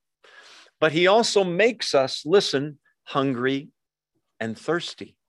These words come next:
where we can really feel that empty void and that we need something, right?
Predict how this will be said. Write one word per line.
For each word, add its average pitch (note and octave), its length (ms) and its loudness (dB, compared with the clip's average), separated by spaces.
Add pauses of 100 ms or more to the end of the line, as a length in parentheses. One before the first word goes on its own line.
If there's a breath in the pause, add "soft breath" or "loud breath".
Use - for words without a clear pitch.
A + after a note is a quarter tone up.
(460 soft breath)
where C#3+ 200 4
we D3 140 4
can C3+ 200 -4
really E3 340 2
feel E3+ 420 -2
that A#2+ 280 -4
empty C3+ 580 -8
void D#3+ 600 0
and A#2+ 140 -4
that A#2+ 100 -2
we C3+ 160 -4
need E3 420 -6 (120)
something, G3+ 640 -2 (640)
right? C#3+ 260 2